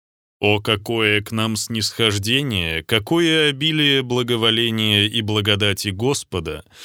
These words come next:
когда Он дозволил нам при совершении молитвы пред лицом Божиим называть Бога Отцом, а себя именовать сынами Божиими так же, как и Христос есть Сын Божий.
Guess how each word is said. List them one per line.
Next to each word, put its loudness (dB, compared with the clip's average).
когда 2
Он 0
дозволил 0
нам 0
при 0
совершении 0
молитвы 0
пред 0
лицом -2
Божиим -2
называть 0
Бога 0
Отцом, -4
а 2
себя 2
именовать 0
сынами 0
Божиими 0
так -2
же, -2
как 0
и 0
Христос 0
есть -2
Сын -2
Божий. -4